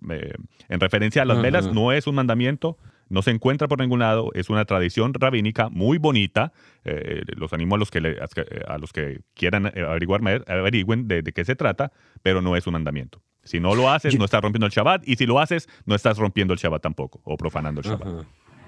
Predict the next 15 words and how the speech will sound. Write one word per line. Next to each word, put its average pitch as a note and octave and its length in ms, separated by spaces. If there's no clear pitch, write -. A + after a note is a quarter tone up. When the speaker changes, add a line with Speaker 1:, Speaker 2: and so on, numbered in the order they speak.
Speaker 2:
Me C3 140
parece C#3+ 540
muy, D3+ 480
muy C3 240
sabio D3+ 360
lo D#3+ 160
que B2 400
dijiste C3 680
en, A#2 200
en A2+ 140
uno C3 120
de E3+ 40
los D#3+ 140
programas C3 500
anteriores, B2+ 720